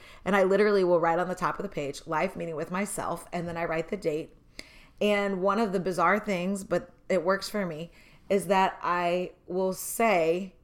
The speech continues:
to myself, "Okay, if I had an agent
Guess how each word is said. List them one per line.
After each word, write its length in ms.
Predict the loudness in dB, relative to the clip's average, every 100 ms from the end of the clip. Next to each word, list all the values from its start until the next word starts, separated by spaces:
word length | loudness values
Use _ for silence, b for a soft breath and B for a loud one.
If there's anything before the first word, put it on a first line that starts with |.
| -20 -8
to 100 | -4
myself, 480 | -4 -2 -2 -2 -6
"Okay, 340 | -4 -4 -4
if 160 | -6 0
I 140 | 0
had 360 | 2 -2 -2 0
an 180 | 0 -2
agent 460 | 0 0 -2 -10